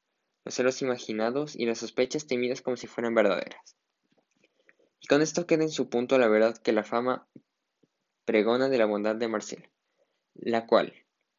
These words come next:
fuera de ser cruel y poco arrogante y en mucho desdeñosa, la misma envidia ni, ni debe ni puede poner,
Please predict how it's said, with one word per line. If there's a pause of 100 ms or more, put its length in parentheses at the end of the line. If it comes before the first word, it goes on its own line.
(160)
fuera
de
ser
cruel
y
poco
arrogante
y
en
mucho
desdeñosa, (420)
la
misma
envidia
ni, (220)
ni
debe
ni
puede
poner,